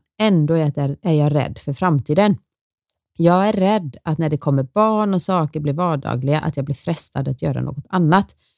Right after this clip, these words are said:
Hur jobbar du med dig själv så att du blir bästa möjliga man och inte vill ha någon annan än din fru?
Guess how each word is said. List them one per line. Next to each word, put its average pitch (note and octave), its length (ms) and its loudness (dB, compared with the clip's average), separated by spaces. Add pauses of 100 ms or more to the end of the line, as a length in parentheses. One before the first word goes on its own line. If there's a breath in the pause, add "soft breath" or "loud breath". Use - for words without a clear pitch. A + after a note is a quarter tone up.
(240)
Hur G#3+ 100 6
jobbar F#3 320 4
du A3+ 220 2
med C#4 120 2
dig A#3+ 100 4
själv D3 340 0
så - 140 -6
att D3+ 100 -2
du E3 80 0
blir D3+ 160 0
bästa - 340 -4
möjliga C#3+ 360 2
man B2+ 340 2
och - 120 -2
inte C#3+ 200 2
vill C3+ 360 0
ha F#3 100 2
någon D3+ 300 2
annan C3+ 280 2
än C3+ 120 0
din C#3+ 160 -2
fru? - 300 -2